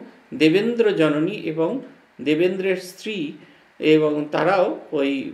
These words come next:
উম, ঠাকুরকে এবং মাকে প্রথম দর্শন করেন।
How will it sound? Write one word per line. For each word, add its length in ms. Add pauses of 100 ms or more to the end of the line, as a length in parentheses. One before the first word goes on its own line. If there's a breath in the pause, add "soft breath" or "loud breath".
উম, 200 (140)
ঠাকুরকে 560
এবং 280
মাকে 500 (320)
প্রথম 440 (160)
দর্শন 520
করেন। 340